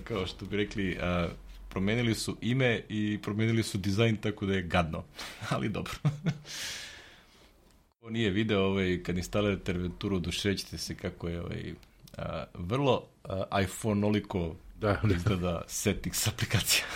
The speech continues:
Speaker 1: <laughs>
Speaker 2: Ja sam ono malo što kad me ono, a, a, onaj Sentinel One, inače firma je prez-, upravo od, do prvo-, od prvog aprila prekinula saradnju sa Sentinel One-om, <laughs> ovaj, pošto više niko to nije držao instalirano, ovaj,
Speaker 1: Aha.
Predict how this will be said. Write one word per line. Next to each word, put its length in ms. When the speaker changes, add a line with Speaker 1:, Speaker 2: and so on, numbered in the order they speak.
Speaker 1:
<laughs> 200
Speaker 2:
Ja 140
sam 320
ono 240
malo 380
što 400
kad 240
me 180
ono, 320
a, 160
a, 100
onaj 400
Sentinel 720
One, 180
inače 320
firma 380
je 60
prez-, 420
upravo 560
od, 140
do 140
prvo-, 420
od 240
prvog 320
aprila 400
prekinula 580
saradnju 540
sa 180
Sentinel 680
One-om, 260
<laughs> 260
ovaj, 220
pošto 340
više 260
niko 280
to 140
nije 180
držao 260
instalirano, 680
ovaj, 260
Speaker 1:
Aha. 280